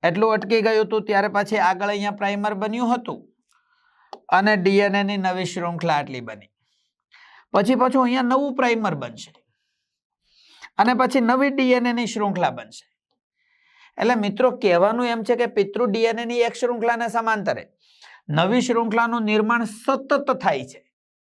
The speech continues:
શું થાય છે? સતત થાય છે. એટલે આવી શૃંખલાને અગ્રેસર શૃંખલા કહેવાય, અગ્રેસર શૃંખલા કહેવાય.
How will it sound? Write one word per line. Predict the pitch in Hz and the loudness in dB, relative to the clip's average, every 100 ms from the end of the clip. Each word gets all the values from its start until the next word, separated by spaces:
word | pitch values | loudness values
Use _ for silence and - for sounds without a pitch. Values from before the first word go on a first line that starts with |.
| _ | _
શું | - 202 | -4 0
થાય | 220 | 0
છે? | 214 233 | 0 -2
સતત | 214 254 254 269 226 | -2 -2 0 0 0
થાય | 214 160 123 | -2 -2 -6
છે. | - - _ _ _ - - - - - - | -10 -20 _ _ _ -20 -20 -20 -20 -6 0
એટલે | 190 233 254 | 2 2 2
આવી | 208 214 233 | 2 2 0
શૃંખલાને | 247 220 220 208 214 220 233 | 0 -2 0 0 0 0 -2
અગ્રેસર | - 175 175 170 214 226 220 - 233 233 226 | 0 0 0 2 4 2 0 -4 -4 -2 -2
શૃંખલા | - 220 214 214 220 208 | -2 0 0 0 2 2
કહેવાય, | 202 208 180 185 175 120 98 _ - - _ _ _ _ - - | 0 -2 0 2 2 0 -6 _ -18 -18 _ _ _ _ -8 -2
અગ્રેસર | 170 160 190 202 202 202 208 | -2 2 2 2 0 -2 -2
શૃંખલા | 196 - 202 196 196 185 180 | -2 -2 -2 -2 0 0 0
કહેવાય. | - 160 160 135 92 | -2 -2 -2 -2 -6